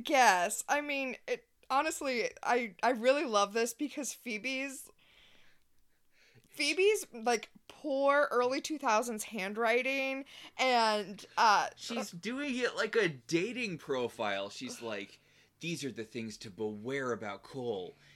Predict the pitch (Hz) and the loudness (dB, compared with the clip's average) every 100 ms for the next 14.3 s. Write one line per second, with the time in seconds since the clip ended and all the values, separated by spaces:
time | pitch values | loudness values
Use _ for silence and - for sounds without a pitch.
0 | _ 240 254 143 117 107 123 127 139 135 | _ -4 -2 2 0 0 -8 -4 -2 0
1 | 131 131 131 127 127 - 127 123 117 - | -2 0 2 2 0 -2 -2 0 -4 -6
2 | 151 202 127 - - - - 247 214 151 | -8 -6 -8 -10 -14 -20 -10 -6 -2 -2
3 | - 139 127 123 120 113 104 87 113 120 | -2 -6 -6 -4 -8 -6 -8 -8 -4 0
4 | 123 120 107 - - - - 190 165 117 | 4 2 0 -4 -16 -12 -2 0 0 0
5 | 101 101 101 98 - 123 117 113 110 110 | -2 -2 -6 -6 -6 -4 -2 -2 -4 -8
6 | 104 107 101 92 98 95 92 98 - - | -8 -8 -8 -10 -6 -4 -4 -8 -14 -18
7 | - - 131 143 143 131 - 135 123 113 | -20 -8 -2 0 -2 -4 -2 0 2 0
8 | 117 113 113 - 107 107 117 101 92 113 | -2 -2 -4 -4 -4 -4 -4 -8 -6 0
9 | 101 95 92 92 - 95 95 92 85 240 | 2 2 -2 -8 -14 -12 -12 -12 -12 -8
10 | 240 240 226 269 214 202 185 170 110 101 | -4 -4 -4 -4 -6 -6 -6 -6 -6 -8
11 | 92 92 87 92 95 95 - 104 101 95 | -10 -10 -10 -10 -8 -12 -14 -12 -12 -12
12 | 92 92 101 95 - 98 98 113 151 233 | -14 -16 -14 -14 -14 -14 -12 -8 -4 -2
13 | 185 202 196 151 151 131 113 - 107 101 | -2 0 -2 0 2 4 2 0 -6 -6
14 | 101 98 | -4 -6